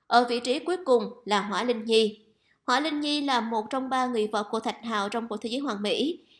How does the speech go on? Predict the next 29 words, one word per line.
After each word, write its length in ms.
Nàng 280
vốn 220
là 100
công 280
chúa 220
của 200
hỏa 220
quốc 180
ở 80
hạ 160
giới. 440
Hỏa 160
Linh 220
Nhi 200
lần 220
đầu 140
gặp 200
Thạch 200
Hạo 260
là 80
ở 200
tàn 220
tích 140
của 80
Thạch 240
Thôn. 260
Sau 180
đó, 320
nàng 120